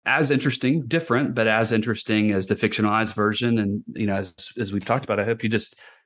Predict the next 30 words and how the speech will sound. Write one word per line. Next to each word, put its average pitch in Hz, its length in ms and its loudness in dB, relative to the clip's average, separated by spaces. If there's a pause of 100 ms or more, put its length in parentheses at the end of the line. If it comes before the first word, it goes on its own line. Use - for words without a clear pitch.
continue 139 400 0
that, 127 380 2
that 117 260 0
research. 127 480 2
There 120 140 2
are 110 40 4
a 107 60 4
lot 110 180 2
of 113 60 0
interesting 113 420 0
characters 113 540 0
in 107 60 2
the 104 60 2
world 107 360 2
of 101 80 -2
piracy, 110 640 0 (100)
um, 101 220 -2
not 107 180 2
all 110 160 4
of 107 100 0
which 110 200 0
have 101 160 -2
been 101 300 2
shown 110 340 2
on 113 120 4
the 98 80 2
small 104 340 2
or 107 80 2
big 104 160 0
screen. 113 500 0